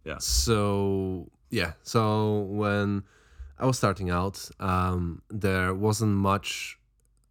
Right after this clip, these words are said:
Speaker 2: I mean, I, I was always quite, uh, hardworking, I think. So, uh, every time someone told me that you should work harder, I'll be like, "Oh,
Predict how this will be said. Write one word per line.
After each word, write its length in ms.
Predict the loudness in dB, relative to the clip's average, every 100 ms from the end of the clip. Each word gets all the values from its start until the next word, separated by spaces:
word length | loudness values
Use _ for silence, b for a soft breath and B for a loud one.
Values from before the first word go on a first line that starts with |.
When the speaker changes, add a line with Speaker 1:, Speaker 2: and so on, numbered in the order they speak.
| _
Speaker 2:
I 60 | 2
mean, 120 | 4
I, 120 | 2
I 160 | 4 4
was 160 | 4
always 300 | 4 2 -2
quite, 380 | -6 0 2 0 -6 _ -20
uh, 280 | -10 -6 -6
hardworking, 920 | -4 -2 -2 -4 -6 -6 -2 -2 -2 -4
I 60 | -4
think. 300 | 0 -2 -4 _ _ _ 0
So, 720 | 4 6 4 2 0 -2 -6 _ -6
uh, 120 | -6 -2
every 240 | 0 0 2
time 220 | 2 2
someone 220 | 2 -2
told 200 | 0 0
me 60 | 0
that 120 | -2
you 80 | -2
should 260 | -4 -6 -2
work 220 | -4 2
harder, 320 | 4 4 2
I'll 120 | -2 -4
be 100 | -4
like, 220 | -4 -4
"Oh, 160 | -6